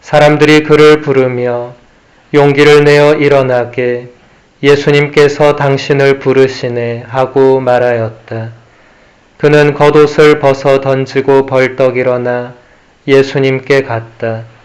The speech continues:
예수님께서 "내가 너에게 무엇을 해주기를 바라느냐?" 하고 물으시자 그 눈먼이가 "스승님, 제가 다시 볼 수 있게 해주십시오." 하였다.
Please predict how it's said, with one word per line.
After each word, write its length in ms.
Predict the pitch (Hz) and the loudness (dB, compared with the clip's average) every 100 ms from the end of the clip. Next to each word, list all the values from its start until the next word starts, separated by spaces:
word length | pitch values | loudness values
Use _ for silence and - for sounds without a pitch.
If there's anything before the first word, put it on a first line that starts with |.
| _ _ _ _ - | _ _ _ _ -2
예수님께서 1200 | 139 135 139 135 131 - 127 120 - 123 120 127 _ - _ _ _ _ | 0 0 -2 -4 -4 -2 -4 -4 -8 -8 -8 -14 _ -20 _ _ _ _
"내가 260 | 151 139 143 | -2 2 2
너에게 520 | 143 147 147 147 151 | 2 4 2 4 2
무엇을 580 | 139 147 151 151 160 151 | 4 4 4 2 2 4
해주기를 720 | 151 143 147 143 143 143 143 | 4 2 0 -2 2 2 0
바라느냐?" 880 | 135 127 131 127 123 120 120 120 120 | -2 -2 -2 -2 -6 -4 -4 -4 -6
하고 300 | 127 131 135 | -6 -2 -2
물으시자 920 | 131 127 131 127 139 127 143 135 135 - - - - - _ | -2 -2 -4 -4 -10 -8 -2 -2 -4 -12 -20 -20 -20 -20 _
그 100 | - | 0
눈먼이가 1080 | 151 147 143 147 147 139 123 113 123 117 117 - _ _ _ - | 2 4 2 2 0 0 -2 -4 -4 -4 -8 -16 _ _ _ -20
"스승님, 720 | - 135 - 131 123 120 123 131 - - | -6 -6 -4 -6 -4 -6 -10 -16 -20 -16
제가 720 | - 135 139 135 131 135 - | -4 -2 2 4 2 0 -6
다시 680 | - 143 139 - 143 143 143 | -2 -2 -2 -2 0 0 0
볼 240 | 147 143 147 | 0 0 0
수 200 | - 143 | -4 -2
있게 500 | 139 135 143 139 139 | -2 -2 0 0 0
해주십시오." 1040 | 143 139 139 - 131 - - 117 117 113 | 0 0 -4 -8 -8 -8 -8 -4 -4 -6
하였다. 640 | 123 120 113 - - 110 | -6 -6 -6 -12 -12 -10